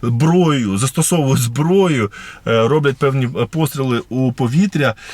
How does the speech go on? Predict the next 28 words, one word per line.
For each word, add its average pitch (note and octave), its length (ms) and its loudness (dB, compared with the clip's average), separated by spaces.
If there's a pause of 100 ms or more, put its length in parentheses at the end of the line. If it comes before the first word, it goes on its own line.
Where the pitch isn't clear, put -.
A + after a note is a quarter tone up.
(220)
запугуючи C#3+ 680 0
людей D#3+ 460 -2
і C#3 180 -2
намагаючи-, C3+ 840 0 (260)
е, A#2 80 0
намагаючись C#3 680 -2
доставити D#3 680 0
їх D3 260 0
до B2+ 160 -6
Т D3+ 140 -6
Ц - 160 -4
К. B2+ 200 -2
Ну, D3+ 260 0
це - 160 -2
взагалі F#3 540 0
якась, A2+ 480 -4
е, G#2 580 0 (100)
повна F#3+ 340 2
маячня. D#3 680 0 (220)
І A#2+ 80 -2
те, C#3+ 120 -2
що C#3 160 -2
ми C3+ 120 0
бачимо, G#2+ 420 -2
да? C3+ 220 0 (760)
Ми C3+ 120 6
бачили A#2+ 600 0
і, B2 260 2